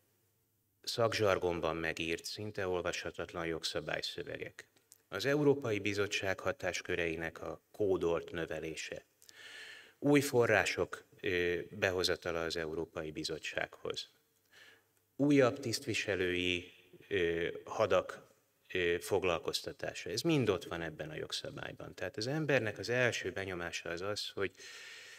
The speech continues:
vegyesek az érzések. Ami miatt azonban mégis azt gondolom, hogy, hogy ez a jogszabály, ez a két jogszabály megérdemli a megelőlegezett bizalmat, az az,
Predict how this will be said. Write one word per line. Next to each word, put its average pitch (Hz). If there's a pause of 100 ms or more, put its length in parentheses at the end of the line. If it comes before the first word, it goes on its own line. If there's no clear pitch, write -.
(440)
vegyesek 107
az 82
érzések. 80 (300)
Ami 185
miatt 135
azonban 110
mégis 151
azt 117
gondolom, 98
hogy, 90
hogy 98
ez 117
a 110
jogszabály, 90 (320)
ez 98
a 95
két 110
jogszabály 87
megérdemli 90
a 82
megelőlegezett 80
bizalmat, 90 (600)
az 110
az, 127